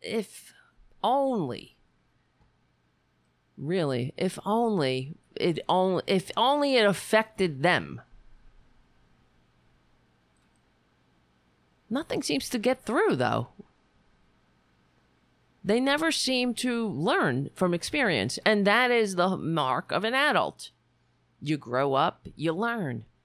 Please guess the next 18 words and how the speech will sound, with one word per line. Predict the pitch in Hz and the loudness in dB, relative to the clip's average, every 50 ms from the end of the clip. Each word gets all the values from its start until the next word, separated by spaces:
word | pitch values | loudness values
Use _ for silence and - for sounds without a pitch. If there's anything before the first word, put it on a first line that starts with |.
| _ _ _ _ _ _ _ _ _ _ _ _ | _ _ _ _ _ _ _ _ _ _ _ _
You | - 156 170 165 | -4 -2 -2 0
have | 160 151 156 139 | 2 0 0 0
life | 131 139 139 151 151 - | 2 2 2 2 0 0
experiences, | 151 143 - - - - 139 151 156 160 160 160 160 165 - - 160 156 160 160 160 - - - - _ | -4 -6 -6 -6 -4 -2 -2 0 0 -2 -2 -2 -4 -4 -6 -6 -6 -6 -8 -10 -14 -18 -20 -20 -8 _
other | - 165 175 185 185 | -2 0 2 0 0
people | 165 175 170 165 170 175 170 | 0 -2 -2 -2 -2 -4 -4
have | 170 170 170 170 170 170 - - _ _ _ | -2 -2 -2 -4 -4 -8 -14 -20 _ _ _
experience, | - - - - - 156 156 160 160 165 170 147 | -12 -12 -10 -8 -6 -6 -4 -4 -4 -4 -2 -4
you | 143 143 | -2 -2
learn | 139 151 170 180 | 0 0 0 -2
from | - 208 208 | -2 -4 -2
those | 220 277 349 370 277 | -2 -2 -2 -2 -4
experiences. | 196 - - - - - 131 131 127 127 127 131 131 - - - - - - - _ _ _ _ _ _ _ _ _ _ _ _ _ _ _ _ _ _ _ _ _ _ | -6 -8 -8 -10 -8 -6 -6 -6 -6 -6 -8 -8 -8 -8 -10 -12 -12 -12 -16 -20 _ _ _ _ _ _ _ _ _ _ _ _ _ _ _ _ _ _ _ _ _ _
You | - 180 220 214 | -6 -4 -4 -4
change | - - - 214 226 233 226 233 233 233 226 - | -4 -4 -2 0 0 0 0 0 -2 -4 -6 -6
your | - 170 185 185 185 180 180 180 170 - | -2 0 2 2 2 2 0 -2 -6 -6
behavior. | - 196 208 202 214 254 269 277 269 - - 147 135 120 107 120 - _ _ _ _ _ _ _ _ _ _ _ _ _ _ _ _ _ _ _ _ _ _ _ _ _ _ _ _ _ _ _ _ _ _ _ _ _ _ _ _ _ _ _ _ _ _ _ _ _ _ _ _ _ _ _ _ _ _ _ _ _ _ _ _ _ _ _ _ _ _ _ _ _ _ _ _ _ _ _ _ _ _ _ _ _ _ - | -4 -4 -4 -2 -4 -4 -6 -6 -8 -8 -6 -4 -4 -4 -4 -4 -8 _ _ _ _ _ _ _ _ _ _ _ _ _ _ _ _ _ _ _ _ _ _ _ _ _ _ _ _ _ _ _ _ _ _ _ _ _ _ _ _ _ _ _ _ _ _ _ _ _ _ _ _ _ _ _ _ _ _ _ _ _ _ _ _ _ _ _ _ _ _ _ _ _ _ _ _ _ _ _ _ _ _ _ _ _ _ -4
But | - - | -4 -4